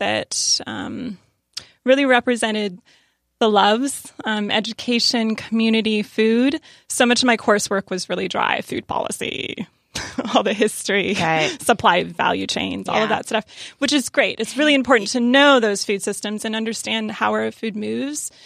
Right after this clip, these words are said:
Speaker 1: historically and currently and all of that. It really gives, um, a great background in education, but I knew when it was my turn to create something, I was gonna completely design it in this unique way. And,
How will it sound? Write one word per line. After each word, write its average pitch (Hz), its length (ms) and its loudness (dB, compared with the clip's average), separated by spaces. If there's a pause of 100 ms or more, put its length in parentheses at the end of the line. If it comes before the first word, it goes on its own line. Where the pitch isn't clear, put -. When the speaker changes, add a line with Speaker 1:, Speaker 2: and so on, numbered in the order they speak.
(260)
Speaker 1:
historically 269 800 2
and 226 180 0
currently 214 440 -6
and 226 100 -2
all 226 140 -2
of 214 80 -6
that. 240 400 0
It 214 100 -6
really 220 220 -2
gives, 208 680 -4
um, 214 520 -8 (340)
a 269 80 0
great 220 260 4
background 269 400 0
in 240 80 -2
education, 285 800 -2
but 208 160 0
I 208 80 2
knew 208 260 0
when 202 140 -2
it - 60 -6
was 208 180 -4
my 202 280 2
turn 285 280 2
to 302 80 2
create 302 220 2
something, 320 440 0
I 196 60 0
was 196 180 -4
gonna 220 220 -6
completely - 580 -8
design - 400 -4
it - 180 -8
in 214 120 -6
this 208 220 -6
unique 202 340 -8
way. 208 280 -2
And, 220 260 -6